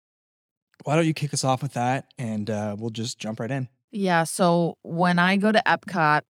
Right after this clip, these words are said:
Speaker 2: it's hard because you don't wanna eat the same thing every time. You don't wanna have, like, one go-to restaurant or one go-to quick service spot that you go, because you can't eat more than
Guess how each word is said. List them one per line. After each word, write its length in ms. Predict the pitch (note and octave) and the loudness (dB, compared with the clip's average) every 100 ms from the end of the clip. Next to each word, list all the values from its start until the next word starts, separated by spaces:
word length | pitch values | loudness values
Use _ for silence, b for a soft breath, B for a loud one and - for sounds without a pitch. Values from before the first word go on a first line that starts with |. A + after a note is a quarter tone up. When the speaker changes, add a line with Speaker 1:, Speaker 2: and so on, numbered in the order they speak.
| _ _ _ _ _ _ _ _ _ _ | _ _ _ _ _ _ _ _ _ _
Speaker 2:
it's 220 | - A3+ - | 0 0 2
hard 260 | A#3+ A#3+ | 2 2
because 340 | A3+ A3 G#3 F#3+ | 2 2 2 4
you 120 | G3 | 2
don't 200 | F#3+ F#3+ | 2 2
wanna 160 | G3 | 4
eat 260 | F#3+ F3 F#3 | 2 0 0
the 120 | F#3 | -2
same 320 | - E3+ E3 | -2 -2 -2
thing 240 | E3+ E3 D#3+ | -2 -2 0
every 260 | D#3 E3 | -2 -2
time. 480 | D#3+ F3+ F3 E3+ C#3+ | -4 -2 -2 -2 -4
You 160 | D#3 E3 | -2 0
don't 220 | F3 D#3 | 2 2
wanna 220 | E3 E3+ | 2 2
have, 360 | F3 F#3 D#3 D#3 | 0 2 2 2
like, 240 | D#3 D3+ | 0 0
one 400 | E3+ D#3+ F3 F3 | -2 0 2 4
go-to 480 | F3+ F3 E3+ - E3+ | 2 2 2 0 -2
restaurant 640 | D3+ D#3 D#3+ - E3 D#3 | 2 2 2 -2 -2 0
or 100 | D#3+ | 0
one 380 | D#3+ D#3+ D#3+ D#3+ | 0 0 0 0
go-to 680 | D#3+ D#3 D#3 E3 D#3 D#3+ E3+ - B B - | 0 0 -2 -4 -2 -2 -6 -14 B B -10
quick 240 | G3 F3 | -4 -4
service 720 | - F3 D#3+ E3 D#3 - - - _ - | -2 -2 0 2 0 -2 -10 -14 _ -10
spot 420 | D#3 E3+ D#3 D#3 | -2 2 2 2
that 140 | B2+ | -6
you 120 | E3 | -6
go, 460 | D#3 E3+ G3+ E3+ E3 | -2 2 4 4 2
because 680 | E3+ D#3 F#3+ E3+ D#3+ D3+ - _ | 0 -2 2 2 2 -4 -16 _
you 220 | - E3 | -10 -8
can't 360 | - F#3 E3 - | -2 -2 -2 -2
eat 280 | F3 D#3 | -6 -4
more 240 | D#3+ E3 E3+ | -2 -2 0
than 300 | E3 D3+ | -2 -2